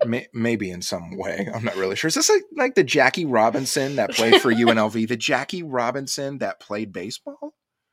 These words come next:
Speaker 1: Is that him? So, Bally's not the casino.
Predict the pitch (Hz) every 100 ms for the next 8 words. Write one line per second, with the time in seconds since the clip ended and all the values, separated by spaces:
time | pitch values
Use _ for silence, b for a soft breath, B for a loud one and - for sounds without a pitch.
0 | _ - 143 175 190 208 220 B B B
1 | B B B - 170 143 139 - _ _
2 | _ _ _ _ _ _ _ _ _ _
3 | _ _ 101 139 156 185 175 131 131 180
4 | - - 123 113 98 85 98